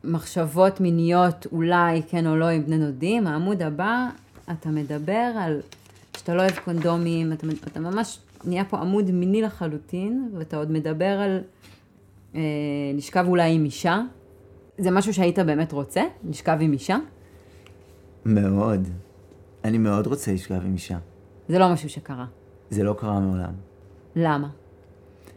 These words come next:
Speaker 2: אה, כי כבר נכנסתי ללופ.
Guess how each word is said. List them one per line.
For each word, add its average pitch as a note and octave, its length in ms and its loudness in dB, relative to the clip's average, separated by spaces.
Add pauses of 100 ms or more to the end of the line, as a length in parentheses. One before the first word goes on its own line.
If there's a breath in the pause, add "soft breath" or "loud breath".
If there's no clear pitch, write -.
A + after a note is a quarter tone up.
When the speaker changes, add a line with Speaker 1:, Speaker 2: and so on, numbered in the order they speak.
(560 loud breath)
Speaker 2:
אה, B2 760 4
כי - 120 -6
כבר C3+ 200 4
נכנסתי D#3 460 2
ללופ. G#3+ 420 4